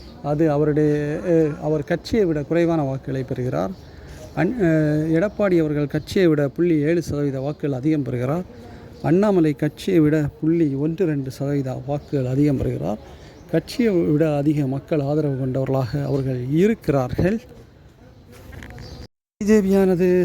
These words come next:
அடுத்த தேர்தலில் பாட்டாளி மக்கள் போன்-, போன்ற கட்சிகள் அவர்களின் கூட்டணியில் இருப்பார்களா என்பது சந்தேகமே. ஆனால், அ தி மு க கூட்டணிக்கு பா ம க போன்ற கட்சிகள் வரவும் வாய்ப்புள்ளது என்பதால், அடுத்த தேர்தலில் எடப்பாடி அவர்கள் முந்தலாம்.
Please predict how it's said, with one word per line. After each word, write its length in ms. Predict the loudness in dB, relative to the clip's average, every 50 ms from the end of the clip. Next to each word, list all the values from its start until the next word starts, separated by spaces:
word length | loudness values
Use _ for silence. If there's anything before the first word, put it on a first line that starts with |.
| 0 -2 -6 -10 -8 -4
அடுத்த 240 | -4 -2 0 -2 0
தேர்தலில் 480 | 0 2 2 4 4 4 2 2 0
பாட்டாளி 420 | 0 -2 -2 -2 -2 -2 -2 -2 0
மக்கள் 300 | 0 0 0 -2 -2 -2
போன்-, 540 | -2 0 0 -2 -4 -8 -6 -2 -2 -2 0 0 -2 -4 -4
போன்ற 240 | -4 -6 -6 -6 -6
கட்சிகள் 500 | -8 -8 -10 -8 -6 -6 -4 -4 -6 -8 -10 -16 -20 -20 -20 -20 -20 -20 -8 -2
அவர்களின் 400 | 0 0 2 2 2 2 0 0
கூட்டணியில் 460 | 0 -2 0 2 2 2 4 2 2 2
இருப்பார்களா 560 | 0 0 0 -2 -2 -2 -2 0 0 0 2 2
என்பது 360 | 2 2 0 2 2 0 0 0
சந்தேகமே. 720 | 0 0 0 2 2 2 0 0 0 0 0 2 2 0 0 -4 -8 -14 -18 -18 -18 -18 -16 -16 -16 -16 -16 -16 -18 -18 -12 -6
ஆனால், 280 | 0 2 4 4 4 2 0 -2 -6 -8 -4 -2
அ 60 | -2
தி 120 | 0 2 0
மு 80 | 0 0 -2
க 140 | -2 -4 -2
கூட்டணிக்கு 520 | 0 0 0 2 4 4 4 4 4 0 0
பா 100 | 0 0 0
ம 200 | 2 0 0 0
க 140 | 0 -2
போன்ற 280 | -2 0 0 0 0 0
கட்சிகள் 400 | -2 -4 -6 -2 0 0 2 2
வரவும் 440 | 2 2 2 2 2 2 2 2 2 2
வாய்ப்புள்ளது 520 | 2 2 0 0 0 -2 -2 0 0 0
என்பதால், 440 | 0 0 0 0 0 2 2 0 -2 -4 -8 -16 -18 -18 -18 -18 -18 -10 -2
அடுத்த 300 | 0 0 2 4 2 2
தேர்தலில் 560 | 4 4 6 6 6 8 6 6 6 6 4 4 0 -2 -4 -6 -2 0
எடப்பாடி 460 | 2 2 2 0 0 0 2 4 6 6
அவர்கள் 320 | 4 4 0 0 0 0
முந்தலாம். 640 | 2 2 2 2 2 2 2 2 0 0 -2 -4 -6